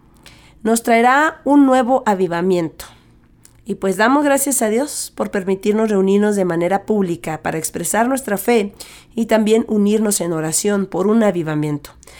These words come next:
Ahora, preste atención a nuestra siguiente noticia.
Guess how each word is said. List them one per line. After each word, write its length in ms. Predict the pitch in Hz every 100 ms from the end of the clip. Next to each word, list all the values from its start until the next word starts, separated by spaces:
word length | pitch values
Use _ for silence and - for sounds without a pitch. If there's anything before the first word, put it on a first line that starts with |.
| - -
Ahora, 580 | 185 220 269 269 202 - - -
preste 240 | 247 285 339
atención 500 | - 269 277 277 285
a 60 |
nuestra 260 | 247 214 208
siguiente 460 | 208 202 220 226
noticia. 580 | 226 185 - 214 170 135